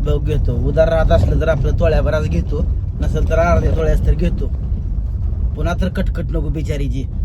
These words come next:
सारखी कटकट, कटकट, कटकट, कटकट. घर बांधताना अडचण, कुठल्याही चांगल्या कामाला कुठल्याही नाद लावती आहेस बघा.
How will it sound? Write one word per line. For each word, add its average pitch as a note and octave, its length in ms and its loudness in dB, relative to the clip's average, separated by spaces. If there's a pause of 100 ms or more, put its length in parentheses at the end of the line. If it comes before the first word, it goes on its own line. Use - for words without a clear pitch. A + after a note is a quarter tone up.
(140)
सारखी E3+ 720 0
कटकट, F3 440 0 (140)
कटकट, E3 460 0
कटकट, E3 480 0
कटकट. D#3+ 300 0 (840)
घर E3 240 2
बांधताना E3 600 2
अडचण, D3+ 420 -2
कुठल्याही G3 460 0
चांगल्या A#3 440 0
कामाला A#3 400 0
कुठल्याही A3 520 0
नाद F#3+ 300 0
लावती F#3 380 -2
आहेस D3 120 -2
बघा. A#2 220 -4